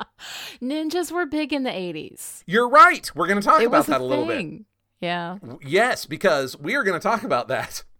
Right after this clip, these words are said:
Speaker 2: <laughs> Because here's the hand.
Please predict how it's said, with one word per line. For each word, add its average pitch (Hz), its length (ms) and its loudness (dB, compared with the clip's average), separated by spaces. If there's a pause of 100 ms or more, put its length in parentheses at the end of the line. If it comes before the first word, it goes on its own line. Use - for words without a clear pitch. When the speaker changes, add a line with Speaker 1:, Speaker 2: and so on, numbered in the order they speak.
(420)
Speaker 2:
<laughs> 494 120 2 (1000)
Because 160 420 0
here's 190 360 -4
the 143 140 2
hand. 143 580 -4